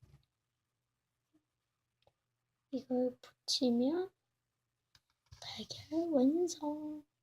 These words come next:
이걸 네 개 만드시면요. 이렇게 붙이시면요. 아까 전에 보여드렸던 이 모양이 된답니다. 그리고 이거는요.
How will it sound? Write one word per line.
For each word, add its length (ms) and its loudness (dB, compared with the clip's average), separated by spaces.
이걸 640 2
네 180 4
개 180 4
만드시면요. 1120 2
이렇게 360 0
붙이시면요. 1000 2
아까 200 -2
전에 400 -6
보여드렸던 880 -4
이 140 0
모양이 500 -8
된답니다. 800 -2
그리고 340 2
이거는요. 1000 4